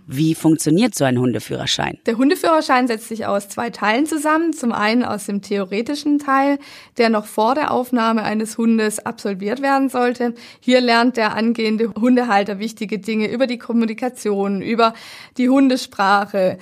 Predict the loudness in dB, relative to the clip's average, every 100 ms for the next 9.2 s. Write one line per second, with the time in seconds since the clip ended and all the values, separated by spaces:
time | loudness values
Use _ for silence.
0 | -6 -4 -4 -4 -6 0 4 4 2 0
1 | 0 0 0 0 0 -2 -4 -6 -4 -4
2 | -2 -2 -2 -4 -6 -6 -2 -2 0 0
3 | 0 -2 -6 -4 -2 -2 -4 -14 -6 -4
4 | -2 -2 -2 -2 -2 -4 -6 -8 -6 0
5 | 2 2 2 2 4 2 -2 -12 _ -2
6 | 2 2 2 2 2 -2 0 2 2 0
7 | -2 -6 -2 -2 -2 0 0 2 2 0
8 | -2 0 0 0 -2 -2 -2 -2 0 2
9 | 2